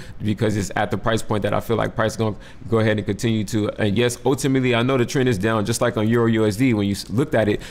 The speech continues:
the ultimate trend was down, but it's where you're at in that downtrend. You know what I'm saying?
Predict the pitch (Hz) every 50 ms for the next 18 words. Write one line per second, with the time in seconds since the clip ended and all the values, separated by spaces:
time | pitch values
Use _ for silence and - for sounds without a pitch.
0 | - - 95 90 - 139 - - 170 139 123 113 - - - 117 110 104 104 95
1 | 90 87 120 127 117 104 98 - - - - 98 107 110 117 113 - - - 107
2 | 92 127 139 127 120 117 - - 120 120 117 110 107 107 104 101 113 110 107 101
3 | - 104 95 - - - - 98 107 110 110 110 107 107 - 120 117 117 117 113